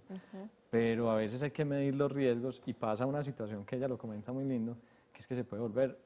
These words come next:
Speaker 2: un evento traumático.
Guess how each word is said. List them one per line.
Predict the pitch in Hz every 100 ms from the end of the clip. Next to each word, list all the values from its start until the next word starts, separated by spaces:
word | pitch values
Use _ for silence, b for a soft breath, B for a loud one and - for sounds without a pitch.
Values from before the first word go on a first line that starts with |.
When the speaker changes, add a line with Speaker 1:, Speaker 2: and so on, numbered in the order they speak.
| _ _ _ _ _ _
Speaker 2:
un | 107 104 101 98 98 - _ _ _ _ _
evento | 117 120 113 127
traumático. | - 98 95 117 113 - -